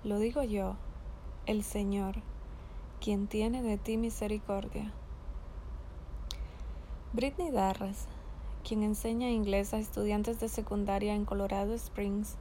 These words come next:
Colorado, se enteró un día que una de sus alumnas había intentado suicidarse.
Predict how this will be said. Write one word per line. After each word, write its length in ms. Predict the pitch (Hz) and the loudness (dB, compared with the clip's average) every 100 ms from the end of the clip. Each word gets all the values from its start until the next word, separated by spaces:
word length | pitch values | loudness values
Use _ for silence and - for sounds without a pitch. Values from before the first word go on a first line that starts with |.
| - | -4
Colorado, 600 | - 196 190 185 196 214 - - - - - - - - | -2 0 2 0 0 -2 -4 -6 -6 -6 -6 -6 -6 -8
se 240 | - 240 | 0 6
enteró 400 | 226 226 240 247 | 6 6 6 4
un 160 | 294 294 | 2 2
día 300 | 214 202 196 | 4 4 4
que 160 | 190 202 | 2 2
una 220 | 220 262 | 4 4
de 120 | 247 | 2
sus 260 | 220 214 214 | 2 0 2
alumnas 500 | 202 202 202 208 - | 2 2 2 0 0
había 300 | 220 220 254 | 2 2 2
intentado 640 | 254 233 208 208 208 208 | 0 2 2 4 2 2
suicidarse. 840 | 208 214 - 202 196 190 - 214 | 0 -2 -2 0 0 0 -4 -6